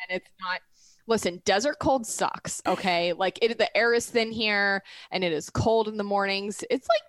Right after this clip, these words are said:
Speaker 1: it's below freezing in the mornings when I run. So I feel like
Speaker 2: That
Speaker 1: that
Speaker 2: is
Speaker 1: counts
Speaker 2: cold.
Speaker 1: for, like, running in the cold.
Speaker 2: Yeah. <laughs>
Speaker 1: And it was, like, sprinkling rain today. Do you think I wanted to go do that?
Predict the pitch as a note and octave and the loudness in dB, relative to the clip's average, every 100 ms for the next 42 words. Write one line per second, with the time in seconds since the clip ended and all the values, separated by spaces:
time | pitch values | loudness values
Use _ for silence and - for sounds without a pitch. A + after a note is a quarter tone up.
0 | _ _ _ _ _ _ _ - F4 - | _ _ _ _ _ _ _ -4 -2 2
1 | A4 A3+ - A3+ G#3 F#3 F3 E3+ E3 E3 | 2 2 2 0 2 -2 -4 -4 -4 -4
2 | E3 F3 F3 E3 D#3 B2 C#3+ F#3 - G3 | -6 -4 -2 -2 -2 -2 -2 -4 0 2
3 | A3 A3+ D#4+ F#4+ D#4 C#4 G#3 E3 - A3 | 2 0 0 2 4 2 2 -2 -2 -4
4 | G3+ F#3+ F#3 - _ - G3+ F3+ F3 F3+ | 0 0 -2 -8 _ -12 -2 0 0 -4
5 | C4+ F3 D3+ G3 _ C4+ A4 C5 - B3 | -2 0 0 -4 _ -2 2 2 0 -4
6 | C4 B4+ G#4 F#4+ G#4+ B4+ - - - D4 | -8 -8 -6 -6 -4 -6 -6 -20 -6 -2
7 | A4+ A4 G#4+ - - A3 A3 A3+ G#3+ F#3 | 0 2 0 -2 -4 -2 -2 -2 -2 -2
8 | F3 F3+ - G#3 G#3+ D4 A4+ A#4 G4 C4+ | -4 -4 -2 0 0 -2 0 0 2 2
9 | A3+ G#3+ G3 F3 E3 E3 C#3 F3 D3 D#3 | 0 -2 -2 -2 -2 -2 -8 -6 -4 -4
10 | D#3 | -6